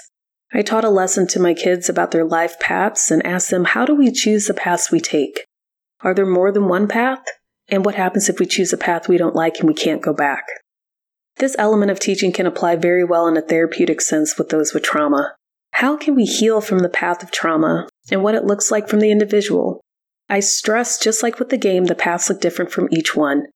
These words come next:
Towards the end of the lesson, we play Tsuro, where we experience what paths to take into play. You will also have to consider the age and the grade. One of the best things about Tsuro is that it's teachable for all ages. Since you have pieces that can easily be shown,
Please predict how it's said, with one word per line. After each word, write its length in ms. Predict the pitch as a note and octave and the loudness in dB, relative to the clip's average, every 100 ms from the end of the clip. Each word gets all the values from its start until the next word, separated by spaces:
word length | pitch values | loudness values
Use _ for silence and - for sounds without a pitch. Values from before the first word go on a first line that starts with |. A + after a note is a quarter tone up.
| _ _ _ _ | _ _ _ _
Towards 240 | - F3+ F3+ | -2 0 0
the 120 | A#3+ | 0
end 120 | C4 | 2
of 60 | A#3 | 2
the 100 | G3+ | 2
lesson, 420 | F#3+ F#3 F#3+ F#3 | 2 0 0 2
we 100 | F3+ | 0
play 220 | F3 F#3+ | 0 0
Tsuro, 420 | F#3 G#3 F#3+ D#3+ | 0 -2 0 0
where 140 | E3 E3 | 0 2
we 140 | F3 | 2
experience 560 | E3+ - A3+ G#3 E3+ - | 0 -2 -2 0 0 -2
what 100 | G3+ | -2
paths 280 | G3+ G3 | -2 -2
to 100 | - | -4
take 340 | G#3 B3 A#3 - | -2 -2 -2 0
into 160 | G3+ | -2
play. 340 | G#3 B3 A#3+ F#3 - _ _ _ _ _ _ _ _ _ _ | 0 0 0 -2 -10 _ _ _ _ _ _ _ _ _ _
You 160 | - C4 | 2 2
will 80 | C4+ | 4
also 340 | C4 F4 G4+ | 2 2 2
have 200 | A#3+ F#3+ | 0 0
to 60 | - | -2
consider 460 | - F3+ F#3 F3 | -2 0 0 0
the 220 | E3+ F3+ E3+ | 0 0 2
age 260 | E3+ F3 | 2 2
and 140 | - D#3+ | 2 -2
the 60 | |
grade. 420 | D#3+ - - - - _ _ _ _ _ | -2 -2 -2 -4 -6 _ _ _ _ _
One 220 | G#3+ C4+ | 0 2
of 100 | G#4+ | 2
the 60 | C4 | 0
best 260 | F#3+ F#3 - | -2 -4 -2
things 260 | E3 F3 | 0 0
about 200 | F3 E3 | 0 0
Tsuro 440 | - D#3 D#3 F3+ - | 0 -2 0 2 2
is 120 | E3+ | 0
that 140 | F3+ | -2
it's 100 | G3 | -2
teachable 400 | - F3 F#3 F#3 | -2 -2 0 0
for 180 | F3+ E3+ | 0 0
all 160 | D#3+ D#3 | 0 2
ages. 540 | D#3 D3 A2 - - _ _ | 2 2 0 -2 -4 _ _
Since 260 | - A3 A3+ | -4 0 2
you 80 | B3 | 2
have 260 | F3+ F#3+ | 2 -2
pieces 420 | - F#3+ F#3 G#3 F#3+ | -2 -2 0 0 0
that 120 | F3 | -2
can 220 | F#3+ F#3 | 0 2
easily 520 | F3 F3 F#3 F3+ F3+ | 2 0 2 2 4
be 200 | E3+ E3 | 2 0
shown, 520 | - C#3+ D3 F3 C4 | 0 0 2 2 2